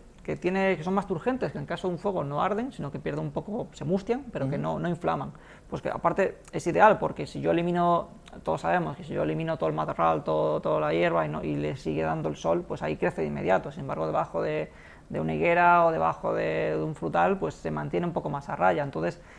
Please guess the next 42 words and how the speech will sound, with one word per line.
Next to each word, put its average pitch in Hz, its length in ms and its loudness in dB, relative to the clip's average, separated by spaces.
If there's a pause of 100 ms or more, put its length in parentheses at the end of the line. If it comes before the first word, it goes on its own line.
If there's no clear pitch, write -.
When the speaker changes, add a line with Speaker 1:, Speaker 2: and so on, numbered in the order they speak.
(380)
Speaker 1:
alrededor 147 380 -2
de 160 60 4
las 165 80 0
viviendas 190 380 4
sí 202 80 -6
que 180 100 4
puede 175 160 6
haber 170 200 6
unos 170 180 -2
ciertos, 165 520 -4
eh, 151 800 -2
ejemplares 160 600 -2
de, 160 680 2
de 151 260 -4
este 156 160 -6
tipo 160 280 -2
de, 156 340 0 (840)
de 170 120 2
árboles 165 240 4
frutales 190 500 4 (380)
separados 147 480 -6
entre 147 180 -6
sí, 233 400 2
que 165 80 0
no 160 140 -2
tengan 151 480 -4 (160)
continuidad 156 480 -2
del 151 100 -2
suelo 151 540 -2
a 151 80 -4
las 147 100 -6
primeras 151 380 -4
ramas, 214 360 8
que 190 60 -6
estén 143 220 -4
podados, 196 400 6
que 170 80 -8
estén 208 180 2
cuidados, 196 480 6
¿vale? 135 200 2
Speaker 2:
Ujú. 151 100 0
Speaker 1:
Porque, 226 120 -6